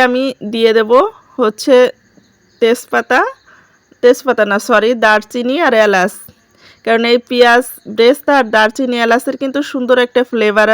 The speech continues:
আছে। ব্রয়লার মুরগির একদম উ-, উগ্র গন্ধটা থাকবে না। তো সব কিছু লাল লাল করে ভাজে নিয়েছি। এখন ধুয়ে কেটে রাখা, রেডি করে রাখা মাংসগুলো দিয়ে দিলাম।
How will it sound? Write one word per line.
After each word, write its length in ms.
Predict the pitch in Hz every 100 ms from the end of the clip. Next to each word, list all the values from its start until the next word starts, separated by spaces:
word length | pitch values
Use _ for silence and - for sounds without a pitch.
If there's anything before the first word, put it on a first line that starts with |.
| 226
আছে। 200 | - 320 403 _ _ _ _ _ _ _ _ _ _ _
ব্রয়লার 380 | 165 214 226 233 247
মুরগির 340 | 240 233 254 247
একদম 220 | 220 233 254 226
উ-, 160 | 226 -
উগ্র 160 | 220 220 214
গন্ধটা 420 | 208 208 247 240 247 254
থাকবে 300 | 214 180 180
না। 60 | 165 175 208
তো 80 | 208 208 - -
সব 140 | 226 214 -
কিছু 180 | 254 277
লাল 120 | 240 226
লাল 100 | 226 226
করে 120 | 240 240
ভাজে 220 | 196 202 240
নিয়েছি। 200 | 247 254 226
এখন 160 | 240 247 240
ধুয়ে 180 | 214 220
কেটে 240 | 226 220 226
রাখা, 200 | 226 269 262
রেডি 180 | 240 202 220
করে 160 | 233 233
রাখা 160 | 233 262 247
মাংসগুলো 460 | 208 247 226 220 226 226
দিয়ে 140 | 226 214
দিলাম। 220 | 220 269